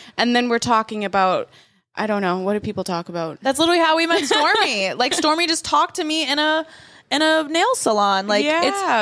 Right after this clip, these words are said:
Speaker 2: it's, I think putting yourself out there, even though it's so scary,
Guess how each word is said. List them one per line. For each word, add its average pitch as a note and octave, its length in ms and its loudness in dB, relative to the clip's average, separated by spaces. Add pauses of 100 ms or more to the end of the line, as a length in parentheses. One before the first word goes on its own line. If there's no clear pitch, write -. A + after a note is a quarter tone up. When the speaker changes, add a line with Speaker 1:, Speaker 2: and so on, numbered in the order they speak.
(180)
Speaker 2:
it's, A3 100 -10 (140)
I C4 140 0
think F4 340 -2 (420)
putting C4+ 280 2
yourself A3 340 0
out F#3+ 220 2
there, A#3 160 0
even G3 220 -4
though F#3+ 120 0
it's - 300 -4
so F#3 320 2
scary, B2 580 -4